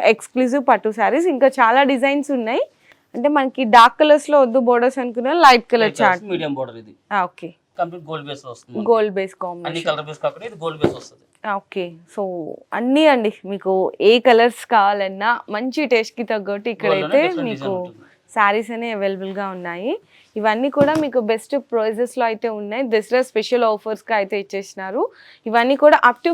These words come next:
Speaker 1: ఫిఫ్టీ పర్సెంట్ ఆఫర్ లో ఉన్నాయండి. ఇక్కడ ఇవే కాదు, మీకు థౌజండ్ కి టెన్ శారీస్ అని చెప్పాను కదా, అవి కూడా చూపించాను. థౌజండ్ కి టెన్ శారీస్ దగ్గర నుంచి థౌజండ్ కి టూ శారీస్, థౌజండ్ కి త్రీ శారీస్, లేదు అనుకుంటే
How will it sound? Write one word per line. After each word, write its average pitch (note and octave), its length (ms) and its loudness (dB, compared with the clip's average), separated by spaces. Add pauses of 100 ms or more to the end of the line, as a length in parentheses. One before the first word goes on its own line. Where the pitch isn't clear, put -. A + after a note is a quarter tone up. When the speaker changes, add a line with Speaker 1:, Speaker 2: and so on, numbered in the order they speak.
Speaker 1:
ఫిఫ్టీ C#4 280 -2
పర్సెంట్ B3+ 380 0
ఆఫర్ G#3+ 320 -2
లో A3 60 -2 (100)
ఉన్నాయండి. F#3 380 -8 (160)
ఇక్కడ C4 200 4 (120)
ఇవే D4 160 2 (120)
కాదు, C#4 200 4 (100)
మీకు B3 260 -4
థౌజండ్ A#3+ 360 -2
కి C#4+ 140 -2
టెన్ A#3 160 -6 (100)
శారీస్ A3 340 0
అని A#3 100 -10
చెప్పాను G#3 380 -8
కదా, G#3+ 120 -6 (440)
అవి A#3 180 -2
కూడా D4 240 2
చూపించాను. A3+ 580 -8 (120)
థౌజండ్ A3+ 340 -2
కి C#4 180 0
టెన్ A#3+ 220 -2
శారీస్ A3+ 360 -2
దగ్గర A#3 220 -4
నుంచి A#3+ 180 -6 (100)
థౌజండ్ A3 340 -4
కి A#3+ 160 -6
టూ A#3+ 80 -6 (140)
శారీస్, G#3+ 340 -4 (400)
థౌజండ్ A#3 320 -2
కి C4 140 -4
త్రీ B3+ 100 0 (160)
శారీస్, A3 400 0 (140)
లేదు A3+ 320 2
అనుకుంటే A3+ 340 -6